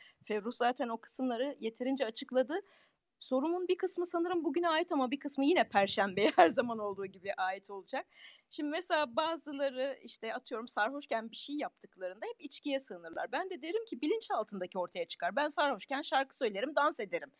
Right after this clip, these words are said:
Yani bu öfkeyi işte içkiye, e, bağlamanın ya da bu davranışı içkiye bağlamanın anlamı yok. Burada da hep benim kafamda olan soru şudur. Yani öfkeli anlarım olduğunda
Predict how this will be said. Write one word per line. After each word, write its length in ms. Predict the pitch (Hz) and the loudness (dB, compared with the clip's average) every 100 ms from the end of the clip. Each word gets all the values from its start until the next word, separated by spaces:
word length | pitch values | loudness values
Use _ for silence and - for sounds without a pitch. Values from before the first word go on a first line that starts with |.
| _ _ _ | _ _ _
Yani 360 | 190 185 180 202 | 2 2 -2 -6
bu 120 | 220 | -6
öfkeyi 320 | 226 - 202 | -6 -6 -6
işte 260 | 226 - 233 | -6 -6 -6
içkiye, 460 | 226 - 226 208 - _ - | -6 -4 -2 -2 -4 _ -8
e, 260 | 180 175 | -8 -2
bağlamanın 500 | 185 175 170 170 190 | 0 2 0 -4 -2
ya 140 | 220 233 | 4 6
da 140 | 254 | 6
bu 100 | 254 | 6
davranışı 420 | 240 185 185 - | 4 4 -4 -12
içkiye 280 | 220 - 220 | -12 -6 -4
bağlamanın 400 | 196 180 214 359 | -2 -4 -6 -6
anlamı 440 | 320 302 311 320 277 - | -6 -4 -4 -6 -8 -4
yok. 300 | 202 - - _ - - - | -4 -4 -8 _ -20 -20 -8
Burada 220 | 311 440 | -4 -4
da 120 | 453 453 | -2 -2
hep 100 | 494 _ _ | -4 _ _
benim 180 | 294 370 | -6 -2
kafamda 420 | 339 311 311 320 | -2 -2 -2 -2
olan 200 | 339 311 | 0 -2
soru 260 | 320 277 277 | -2 -8 -8
şudur. 280 | - 208 175 | -10 -8 0
Yani 340 | 226 294 285 - - _ _ _ | 2 2 0 -6 -20 _ _ _
öfkeli 440 | 196 214 - 311 311 | -2 -2 -2 4 4
anlarım 380 | 370 392 427 | 4 0 -2
olduğunda 600 | 427 392 269 262 302 403 | 0 0 -2 -2 -2 -2